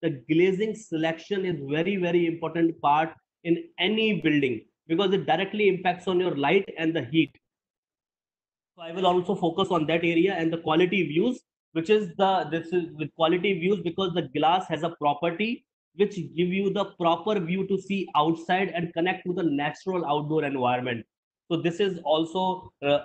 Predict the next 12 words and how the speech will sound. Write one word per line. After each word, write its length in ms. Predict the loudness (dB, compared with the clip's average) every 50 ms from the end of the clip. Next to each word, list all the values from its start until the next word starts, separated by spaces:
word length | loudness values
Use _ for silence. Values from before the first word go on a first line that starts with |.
| -2 -4
is 200 | -2 -2 0 -2
the 80 | -2
criteria 600 | -2 0 0 0 2 2 2 2 2 2 2 0
in 220 | 0 0 -2 -4 -2
leed. 240 | -2 -4 -4 -2 -2
So 80 | -4
you 160 | -2 0 0 0
can 160 | 0 -2 -2
see 200 | -2 -4 -4 -2
the 180 | -2 -2 -4 -4 -4
glass 340 | 0 2 4 4 2 2 0 -6 -14 _ _ _ _ _ _ _ _ _
approximately 1160 | -2 -2 0 0 0 0 0 -2 -6 -6 -2 2 2 2 2 2 -2 -2 -2 -2 -4 -8 -12